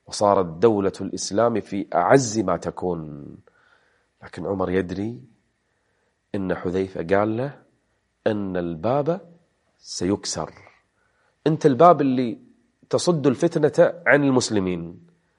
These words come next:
لكن هذا الباب لن يفتح، سيكسر. وبشر عمر بالشهادة أصلًا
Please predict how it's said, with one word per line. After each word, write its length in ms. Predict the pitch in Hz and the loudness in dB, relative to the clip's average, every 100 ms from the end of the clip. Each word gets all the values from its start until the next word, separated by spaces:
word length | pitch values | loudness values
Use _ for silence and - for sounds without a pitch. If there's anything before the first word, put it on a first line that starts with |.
| _ _ _ _ | _ _ _ _
لكن 300 | 107 113 131 | 0 0 2
هذا 240 | 117 170 165 | 4 8 8
الباب 540 | 147 180 202 156 - | 8 6 4 0 -8
لن 180 | 143 180 | 0 2
يفتح، 600 | 117 - 135 - - - _ _ _ _ | 2 -2 -4 -4 -10 -16 _ _ _ _
سيكسر. 560 | - - 107 87 - 78 - _ _ _ _ _ _ _ _ | -6 -2 -2 -2 -8 -10 -12 _ _ _ _ _ _ _ _
وبشر 640 | 98 107 196 - - 156 | 2 6 6 4 4 6
عمر 380 | 123 156 190 185 | 6 6 4 2
بالشهادة 800 | 165 160 - 180 208 175 160 - | 0 -4 -2 2 4 4 2 0
أصلًا 520 | 185 151 104 85 85 | 0 2 0 0 -8